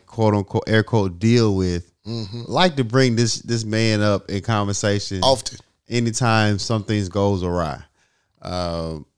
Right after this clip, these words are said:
Speaker 1: I don't watch his videos, but they say he, he be speaking some real shit. And, you know, he has been, you know, the, uh,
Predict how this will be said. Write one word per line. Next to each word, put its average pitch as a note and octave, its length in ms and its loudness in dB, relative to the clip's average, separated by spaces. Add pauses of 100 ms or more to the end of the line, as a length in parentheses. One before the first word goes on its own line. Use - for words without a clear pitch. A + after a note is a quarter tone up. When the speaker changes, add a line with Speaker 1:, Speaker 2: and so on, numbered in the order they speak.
(160)
Speaker 1:
I G#2 140 -4
don't A#2+ 180 0
watch G#2+ 260 0
his G2 120 -8
videos, G2+ 800 0
but G2 280 -2 (600)
they A2+ 160 -2
say A#2 200 2
he, A#2+ 140 4
he C#3 320 0
be B2+ 100 0
speaking A#2 380 4
some G2 240 -2
real G#2 260 4
shit. - 380 -4 (840)
And, G2+ 600 0
you A2 100 0
know, F#2 480 -2 (1080)
he C#3 580 4
has A#2+ 280 4
been, G#2+ 580 0 (200)
you A2+ 120 -12
know, G2 340 -4
the, G2+ 420 -4
uh, F#2 480 -4